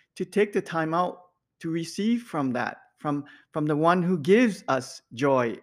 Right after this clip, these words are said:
and peace, and that is the Prince of Peace. Amen. Hallelujah. So today, I just want you to think about this thing.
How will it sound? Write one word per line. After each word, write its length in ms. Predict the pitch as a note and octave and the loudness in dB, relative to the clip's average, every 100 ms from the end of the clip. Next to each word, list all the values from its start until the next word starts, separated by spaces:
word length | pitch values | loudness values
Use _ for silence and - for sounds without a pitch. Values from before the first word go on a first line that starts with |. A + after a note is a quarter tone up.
| _ | _
and 160 | C3 C3 | -6 -6
peace, 400 | C#3 B2 A#2 - - | -4 -4 -4 -14 -10
and 180 | C3+ C#3 | -6 -2
that 180 | D#3 | -2
is 200 | - C#3 | -2 -6
the 80 | C#3 | -6
Prince 380 | C3 - G#3+ G#3+ | -10 -4 -4 -4
of 120 | - | -10
Peace. 560 | - A#2 - - - - _ _ _ _ _ _ _ _ _ _ _ _ _ _ _ _ - - _ _ _ - | -10 -10 -10 -12 -20 -20 _ _ _ _ _ _ _ _ _ _ _ _ _ _ _ _ -20 -20 _ _ _ -10
Amen. 420 | C3+ C3+ C#3 D#3+ | -6 -4 -4 -4
Hallelujah. 680 | D#3+ D3 C3 B2 B2+ C#3+ F3 - _ _ _ _ _ _ _ _ _ _ _ _ _ _ _ _ _ _ _ _ _ _ _ _ _ _ _ _ _ _ _ _ _ _ _ _ _ | -6 -6 -4 -2 -2 -4 -8 -12 _ _ _ _ _ _ _ _ _ _ _ _ _ _ _ _ _ _ _ _ _ _ _ _ _ _ _ _ _ _ _ _ _ _ _ _ _
So 200 | - D#3 | -16 -14
today, 680 | D3 D3+ D#3+ D#3+ D#3 D3+ - _ - | -8 0 4 4 2 -2 -14 _ -8
I 640 | - _ _ _ _ - - | -8 _ _ _ _ -20 -20
just 180 | - | -14
want 200 | - D#3 | -8 -6
you 160 | D3+ D3 | -4 -4
to 200 | C#3 C3 B2+ _ _ _ _ _ _ _ _ _ _ _ | -4 -8 -12 _ _ _ _ _ _ _ _ _ _ _
think 180 | - A3+ | 2 2
about 320 | G#3+ D3 D3 | 2 0 -2
this 220 | D3 C3+ - | -4 -10 -8
thing. 320 | C3+ C#3+ | -6 -6